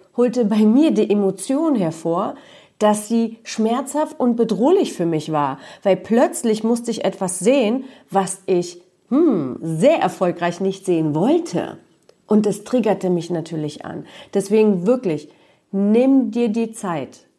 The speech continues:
Ich rede jetzt von mir, aber ich weiß auch, <laughs> weil ich mit sehr vielen Menschen arbeite, dass es ganz, ganz oft bei den anderen Menschen auch so ist. Also setz dich hin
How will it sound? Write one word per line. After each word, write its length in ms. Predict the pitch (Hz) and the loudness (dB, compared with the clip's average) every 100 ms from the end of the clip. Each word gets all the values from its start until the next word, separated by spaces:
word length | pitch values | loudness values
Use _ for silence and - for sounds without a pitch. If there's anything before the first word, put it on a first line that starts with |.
| - | -6
Ich 200 | 202 214 | -4 0
rede 220 | 208 262 254 | 0 2 2
jetzt 220 | 226 220 | 0 -4
von 280 | 220 208 208 | -2 0 2
mir, 280 | 233 202 | 4 2
aber 180 | - 165 | 0 -2
ich 160 | 160 - | -4 0
weiß 300 | 170 233 - | 0 0 0
auch, 220 | 220 214 - - | 0 0 -6 -20
<laughs> 140 | - | -14
weil 140 | 202 233 | -4 -2
ich 140 | 233 | 0
mit 160 | 240 - | -2 0
sehr 180 | 220 | 0
vielen 280 | 220 220 208 | 0 0 2
Menschen 380 | 202 220 220 214 | 2 0 -2 -4
arbeite, 500 | - 202 180 170 165 - - | -2 -2 -2 -4 -8 -10 -10
dass 160 | - 214 | -6 -4
es 200 | 226 - | -4 0
ganz, 280 | 202 214 214 | 2 2 2
ganz 260 | 208 196 - | -2 0 0
oft 280 | 160 - - | 0 -2 -4
bei 100 | 170 | 0
den 240 | 185 185 | 0 0
anderen 480 | 190 208 208 190 190 | 0 2 2 4 4
Menschen 440 | 180 175 175 - | 4 2 -2 -2
auch 160 | 147 185 | -2 -2
so 140 | - | -4
ist. 420 | - - - - - _ - _ _ - | -8 -8 -10 -14 -20 _ -20 _ _ -2
Also 380 | 185 202 170 | 0 0 -2
setz 320 | 156 180 185 - | -2 -4 -4 -6
dich 220 | 185 - | -6 -2
hin 320 | 220 269 | 2 2